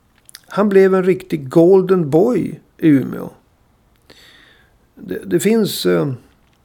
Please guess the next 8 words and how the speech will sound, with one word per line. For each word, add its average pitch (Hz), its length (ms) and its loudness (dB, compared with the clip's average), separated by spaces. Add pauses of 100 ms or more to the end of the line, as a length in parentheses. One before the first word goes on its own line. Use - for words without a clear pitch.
(440)
det 165 100 -8
finns 208 280 -4
ett 180 80 -8
sorts - 460 -6
C 160 300 2
V 190 320 -2 (1500)
med 156 340 0
honom. 147 500 -8